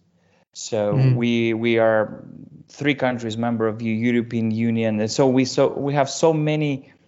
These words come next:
Speaker 1: uh, similarities, and also on an, an economical level, so like, uh, G D P, purchasing power. So I think it is very important when you consider, uh, a multinational league to be quite similar.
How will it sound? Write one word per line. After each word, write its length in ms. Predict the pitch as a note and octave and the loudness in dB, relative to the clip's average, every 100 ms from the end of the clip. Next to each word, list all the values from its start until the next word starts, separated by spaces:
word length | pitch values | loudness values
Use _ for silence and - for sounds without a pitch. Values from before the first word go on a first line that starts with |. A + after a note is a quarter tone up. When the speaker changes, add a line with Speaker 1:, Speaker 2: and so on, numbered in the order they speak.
| _ - | _ -6
Speaker 1:
uh, 600 | A#2 A2 A2 A2 G#2+ - - - - - | -2 -2 0 -2 -2 -6 -10 -18 -18 -12
similarities, 920 | - C3+ A#2+ C#3 D3 C3+ - G#2 G#2 | -2 2 4 4 4 2 -4 -10 -10
and 240 | - A#2+ B2 | -8 -4 0
also 300 | C3+ C3+ B2+ | 0 0 -4
on 80 | - | -2
an, 160 | B2 | -2
an 440 | A#2+ - A#2+ A#2 - | -2 -2 -2 -4 -6
economical 640 | - - A#2+ D#3 D3+ A#2+ | -6 -2 0 0 -2 -2
level, 280 | G#2+ G2 F#2 | 0 -2 -4
so 200 | - G#2+ | -6 -8
like, 320 | G#2 G#2 G#2 | -2 -2 -2
uh, 100 | G#2+ G#2 - - - A2+ | -6 -6 -12 -20 -16 -2
G 200 | A#2+ C3+ | 2 4
D 120 | B2 | 4
P, 460 | A#2 A2+ G#2+ G#2 - - - - | 2 2 2 0 -8 -20 -20 0
purchasing 560 | C#3 C3 B2 - A2+ | 2 2 -2 -6 -8
power. 460 | G#2+ A2+ G#2 F#2 - - - - | -2 0 2 0 -4 -10 -20 -16
So 460 | - C3 C3 - - _ _ - | -2 2 2 -2 -14 _ _ -4
I 120 | B2 | -2
think 320 | B2 F3+ F3+ | -2 -4 -4
it 140 | C#3+ B2+ | -8 -6
is 120 | A#2 | -6
very 280 | A#2+ F3 D#3+ | -4 -2 -4
important 640 | B2+ D3+ D3 - G#2+ G2+ | -4 -2 -2 -2 -8 -6
when 180 | A#2+ A#2+ | -4 -2
you 80 | A#2 | -2
consider, 640 | A#2 A#2 - C3 A#2 G#2+ - | -4 -4 -2 0 0 -2 -4
uh, 380 | G#2+ G#2+ - A2 | -2 -2 -2 0
a 20 | |
multinational 640 | B2 B2+ A#2+ A#2+ A#2 A#2 | 2 2 -2 -6 -8 -6
league 300 | A2 A2+ - _ _ - | -4 -4 -8 _ _ -6
to 120 | B2 | -2
be 460 | A#2 C#3+ C3 B2+ - _ | 2 2 2 -2 -14 _
quite 260 | - C3 A#2+ | 2 2 2
similar. 560 | - D#3 D3 A2 - | -2 0 2 0 -6